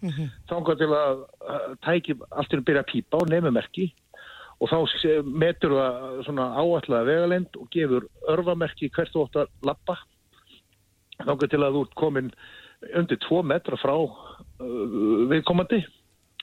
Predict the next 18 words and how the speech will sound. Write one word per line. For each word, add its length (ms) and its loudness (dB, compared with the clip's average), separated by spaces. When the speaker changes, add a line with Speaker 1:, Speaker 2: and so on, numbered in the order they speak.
Speaker 2:
Þá, 80 2
þá 140 0
þarftu 300 0
að 160 0
svona, 220 2
þá 100 0
virkar 260 0
ekki 120 2
lengur 200 0
örin, 300 2
heldur 280 -2
kemur 160 0
svona 160 0
merki 320 0
út 140 2
að 160 0
færa 320 2
hann 100 -4